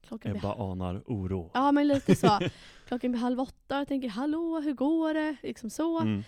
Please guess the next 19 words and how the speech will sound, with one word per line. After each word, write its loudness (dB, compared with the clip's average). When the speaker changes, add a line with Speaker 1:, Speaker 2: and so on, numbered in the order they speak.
Speaker 2:
mm. -2
Speaker 1:
Eh, -6
får 2
inga 0
riktiga -6
svar. -2
Eh, -6
så -8
klockan -4
åtta -4
kommer -6
då -6
den -6
här -4
potentiella -6
köparen -4
då, -12
till -8
kontoret. -6